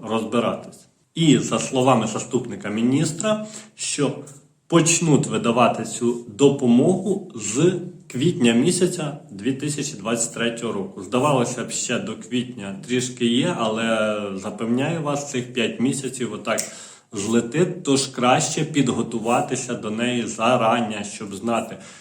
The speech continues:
що куди нести, кому які документи подавати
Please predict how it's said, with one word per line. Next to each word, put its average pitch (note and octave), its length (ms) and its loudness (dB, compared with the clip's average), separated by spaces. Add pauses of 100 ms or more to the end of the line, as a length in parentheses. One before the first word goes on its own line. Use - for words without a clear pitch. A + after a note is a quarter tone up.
(120)
що - 360 0
куди B2 300 0
нести, D3 480 0
кому B2+ 320 0
які A#2+ 220 0
документи A#2+ 580 0
подавати B2 680 -2